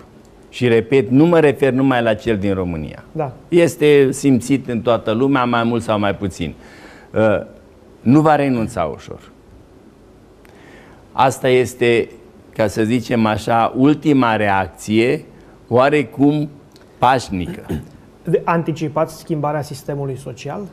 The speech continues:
Speaker 2: Adică venirea
Speaker 1: De-
Speaker 2: unui sistem social care să aibă principii
Speaker 1: Bun.
Speaker 2: meritocratice, de exemplu?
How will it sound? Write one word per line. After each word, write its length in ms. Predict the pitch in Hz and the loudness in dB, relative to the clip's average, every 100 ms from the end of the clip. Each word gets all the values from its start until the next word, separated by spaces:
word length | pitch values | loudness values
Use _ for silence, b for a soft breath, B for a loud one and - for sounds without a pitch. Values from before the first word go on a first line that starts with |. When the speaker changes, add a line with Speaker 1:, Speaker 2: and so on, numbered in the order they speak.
| - - | -18 -4
Speaker 2:
Adică 300 | 170 170 190 | 0 2 2
venirea 360 | 175 170 202 240 | 4 4 4 4
Speaker 1:
De- 60 | |
Speaker 2:
unui 140 | 240 226 | 4 0
sistem 340 | 220 - 240 | -4 -2 0
social 280 | 226 202 220 | 0 0 0
care 140 | 214 | 0
să 140 | 196 202 | 0 2
aibă 180 | 202 202 | 2 0
principii 260 | 151 165 | 2 2
Speaker 1:
Bun. 80 | 226 | 2
Speaker 2:
meritocratice, 720 | 208 185 175 - 233 196 160 | -2 -2 -2 -4 -4 -4 -2
de 60 | 170 | -2
exemplu? 420 | 160 214 165 147 | -2 -4 -6 -10